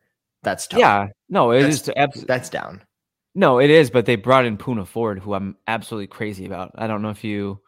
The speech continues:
Speaker 2: know about, uh, if you're hip to the Poona Ford game.
Speaker 1: <laughs> He's,
Speaker 2: And
Speaker 1: he's
Speaker 2: they,
Speaker 1: fine,
Speaker 2: and they're
Speaker 1: but
Speaker 2: getting,
Speaker 1: he's,
Speaker 2: and they're getting
Speaker 1: he's
Speaker 2: Von Miller back. They, they, the, Sean McDermott's calling the plays, which I think is a big upgrade. Leslie Frazier is a huge part of the, I love Leslie Frazier, and I'm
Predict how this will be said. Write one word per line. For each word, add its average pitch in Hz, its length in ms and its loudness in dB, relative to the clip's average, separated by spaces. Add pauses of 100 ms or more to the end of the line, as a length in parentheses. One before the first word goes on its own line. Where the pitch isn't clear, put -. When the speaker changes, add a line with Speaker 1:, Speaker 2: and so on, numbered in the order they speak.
(360)
Speaker 2:
know 110 120 -4
about, 104 300 -6
uh, 104 160 -6
if 101 60 -14
you're 107 100 -10
hip 117 200 -4
to 113 120 -2
the 104 60 -2
Poona 110 260 -4
Ford 120 260 0
game. 95 360 -6
Speaker 1:
<laughs> - 720 -20
He's, - 220 -16 (140)
Speaker 2:
And 143 140 0
Speaker 1:
he's - 0 -
Speaker 2:
they, 151 100 4
Speaker 1:
fine, 123 160 -2
Speaker 2:
and 151 80 2
they're 143 60 2
Speaker 1:
but 143 60 -2
Speaker 2:
getting, 170 140 0
Speaker 1:
he's, 123 160 -8 (280)
Speaker 2:
and 165 140 2
they're 165 80 2
getting 180 140 2
Speaker 1:
he's 131 60 0
Speaker 2:
Von 123 200 2
Miller 131 180 0
back. 147 460 2
They, 117 220 -2
they, 107 340 -6 (200)
the, 110 360 -8
Sean 127 280 -4
McDermott's 113 380 -6
calling 107 300 -6
the 87 80 -12
plays, 120 540 -4 (360)
which 110 160 -6
I 107 60 -2
think 104 240 -6
is 101 60 -8
a 107 40 -6
big 107 160 -4
upgrade. 107 400 -4
Leslie 107 300 -8
Frazier 107 500 -4 (640)
is 107 140 -8
a - 20 -12
huge 131 300 -6
part 113 200 0
of 95 120 -10
the, 104 240 -6
I 131 80 2
love 127 260 4
Leslie 110 280 -8
Frazier, 95 280 -8
and 90 100 -16
I'm 92 160 -16